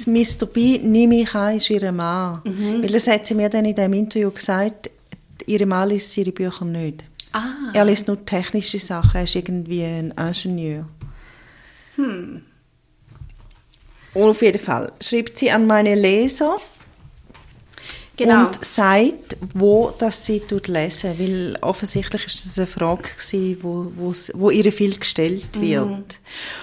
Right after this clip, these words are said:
Speaker 1: Und ja,
Speaker 2: Das
Speaker 1: wo
Speaker 2: ist im
Speaker 1: liest
Speaker 2: Fall
Speaker 1: du? Oder?
Speaker 2: Ja, also dann tue ich zuerst das beantworten und dann sage ich noch etwas zu dem ersten Teil.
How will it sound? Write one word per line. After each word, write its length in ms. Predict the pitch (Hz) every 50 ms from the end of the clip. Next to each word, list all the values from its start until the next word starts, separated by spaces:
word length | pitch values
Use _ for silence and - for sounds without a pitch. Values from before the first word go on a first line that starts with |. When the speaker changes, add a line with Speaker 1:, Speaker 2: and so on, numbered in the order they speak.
| - - - - _ _ _
Speaker 1:
Und 440 | - 220 214 208 208 202 208 - - - _ _ _ _ _ _
ja, 300 | 196 185 170 180 220 311 - - - - - _ - - - - - - - - -
Speaker 2:
Das 120 | - 233 202
Speaker 1:
wo 60 | 214
Speaker 2:
ist 80 | 214
im 60 | 220 233
Speaker 1:
liest 100 | 226 -
Speaker 2:
Fall 260 | 214 208 202 208 220
Speaker 1:
du? 240 | 226 233 320 254 202 - - - _ _ _ - -
Oder? 280 | 208 202 202 190 180 - - - - - _ -
Speaker 2:
Ja, 200 | - 220 226 226 220
also 240 | - 233 233 240 254
dann 160 | - 247 233
tue 80 | 233 220
ich 160 | 208 208 -
zuerst 260 | - 220 226 220 -
das 140 | 226 220 -
beantworten 540 | - 233 208 220 226 202 202 196 196 - 202
und 80 | 196
dann 80 | - -
sage 180 | - - 101 -
ich 60 | 101 101
noch 80 | 104 208
etwas 160 | - - -
zu 100 | - 208
dem 180 | 208 190 185 185
ersten 340 | 185 190 190 - 208 196 -
Teil. 240 | - 190 196 208 202